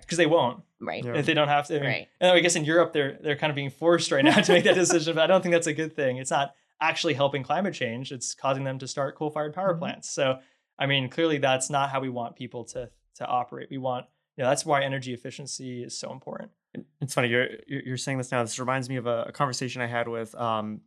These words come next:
Speaker 3: a, a venture capitalist from Boston, Matthew Norton. Um, he had this great presentation on, um, this thing called Jevons paradox. And his, his example, I think, back in the day was about lighting.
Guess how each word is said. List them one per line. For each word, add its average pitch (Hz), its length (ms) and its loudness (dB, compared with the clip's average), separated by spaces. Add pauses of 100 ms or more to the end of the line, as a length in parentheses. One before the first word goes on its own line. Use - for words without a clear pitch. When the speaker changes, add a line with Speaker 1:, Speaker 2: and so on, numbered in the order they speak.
Speaker 3:
a, 120 160 -10
a 123 60 -8
venture 131 220 -2
capitalist 123 360 -2
from 123 80 -10
Boston, 110 300 -6
Matthew 117 300 -8
Norton. 110 420 -8 (160)
Um, 110 240 -8
he 117 160 -10
had 110 120 -8
this 110 140 -14 (180)
great 139 240 -4
presentation 123 640 -8
on, 107 380 -6 (400)
um, 104 360 -4 (120)
this 120 120 -10
thing 113 120 -8
called 107 160 -10 (180)
Jevons 113 360 -4
paradox. 98 600 -10 (540)
And 110 280 0
his, 110 220 -10
his 120 160 -10
example, 143 460 -6
I 139 80 4
think, 131 320 -4
back 123 200 0
in 135 60 -6
the 120 60 -6
day 117 180 -4
was 110 220 -8
about 117 340 -4
lighting. 110 440 -6